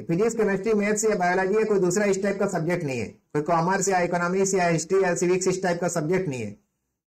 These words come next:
ये रुचि का विषय है, साहित्य संवेदना का विषय है, महसूस करने का विषय है। तो इसको interest से पढ़ना है आपको। अब ये पाश्चात्य काव्य शास्त्र है, भारतीय काव्य शास्त्र है, तब इसको कैसे पढूं, आलोचना है, अरुचि नहीं होनी चाहिए। पहले समझिए,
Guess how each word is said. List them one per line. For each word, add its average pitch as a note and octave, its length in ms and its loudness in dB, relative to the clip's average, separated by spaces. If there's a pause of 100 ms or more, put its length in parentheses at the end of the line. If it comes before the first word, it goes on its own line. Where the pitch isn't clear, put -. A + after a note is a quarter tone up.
(180)
ये G3 120 2
रुचि F#3+ 300 2
का B3 100 2
विषय E3 260 0
है, A2 180 -2
साहित्य G#3 440 0
संवेदना A3+ 500 0
का A3+ 100 0
विषय D3+ 220 -2
है, G#2+ 260 -8 (500)
महसूस A3 360 0
करने G#3 260 0
का F#3 100 -2
विषय C3 200 0
है। G#2 200 -10 (200)
तो G#3+ 100 2
इसको A3+ 200 0
interest B3+ 400 0
से A#3+ 80 0
पढ़ना E3+ 260 0
है D3 60 -2
आपको। A2+ 300 -8 (460)
अब F#3 120 2
ये A3+ 60 2
पाश्चात्य G3 540 0
काव्य F3+ 280 0
शास्त्र F3 320 0
है, F3 80 2
भारतीय D#3 320 0
काव्य E3 220 2
शास्त्र D#3 340 -2
है, D#3 160 0
तब D3 220 -4
इसको D3 160 -2
कैसे D3+ 280 -2
पढूं, D3+ 320 -2
आलोचना C#3 380 0
है, C#3+ 300 -4 (340)
अरुचि A#3+ 320 2
नहीं C4 160 0
होनी D#3 200 0
चाहिए। G#2 240 -4
पहले - 880 -6
समझिए, E3 640 -2